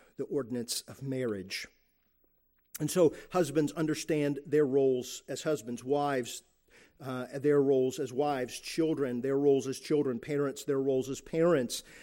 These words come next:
and so on and so forth. And so husbands love their wives the way Christ loves the church, and the church submits, or the, the wife submits to her husband the way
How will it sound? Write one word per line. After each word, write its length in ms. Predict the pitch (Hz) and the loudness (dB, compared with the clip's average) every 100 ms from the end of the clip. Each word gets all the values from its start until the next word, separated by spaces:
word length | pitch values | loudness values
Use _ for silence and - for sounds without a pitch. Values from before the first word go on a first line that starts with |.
| - - | -14 -6
and 120 | 160 | -2
so 280 | - 180 175 | 2 4 4
on 80 | |
and 120 | 165 160 | 2 2
so 220 | 185 180 | 2 2
forth. 360 | - 156 143 | 2 0 0
And 100 | 147 | -2
so 140 | 160 151 | -2 -2
husbands 400 | 165 160 156 135 | -2 -4 -6 -4
love 180 | 156 143 | -2 2
their 140 | 151 | 2
wives 400 | 143 147 143 - | 2 0 -4 -6
the 40 | |
way 140 | 139 135 | -6 -6
Christ 400 | - 151 139 147 | -4 -4 -4 -6
loves 220 | 143 - | -6 -8
the 80 | 143 | -14
church, 420 | - 160 139 - | -4 -2 -2 -4
and 100 | 139 - - - | -12 -12 -16 -10
the 60 | |
church 360 | - - 170 - | -6 -2 -2 -2
submits, 500 | - 147 147 - - | -4 -2 -2 -6 -4
or 160 | 180 151 | 0 4
the, 180 | 151 | 4
the 140 | 139 151 | 4 4
wife 220 | 160 151 | 4 4
submits 400 | - 151 147 - | 2 -2 -2 -4
to 200 | - 160 - - | -4 -4 -6 -12
her 100 | 151 | -4
husband 340 | 151 127 139 | -2 -2 -2
the 60 | 131 | 0
way 160 | 139 | 0